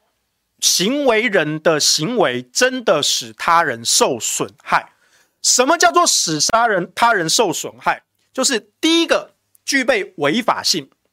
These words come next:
这件事情本身是违法的。第二个，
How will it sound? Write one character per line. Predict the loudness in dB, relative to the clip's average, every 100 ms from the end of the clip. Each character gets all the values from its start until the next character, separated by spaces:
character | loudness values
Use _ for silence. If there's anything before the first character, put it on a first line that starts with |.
| _
这 | -2 0
件 | 0
事 |
情 | 0 -2
本 | 0 0
身 | 2 0
是 | 2
违 | 2 2
法 | -2 -6
的。 | -16 _ _ _ _ _ _ _ _ _ _
第 | 0
二 | 2
个， | 0 -6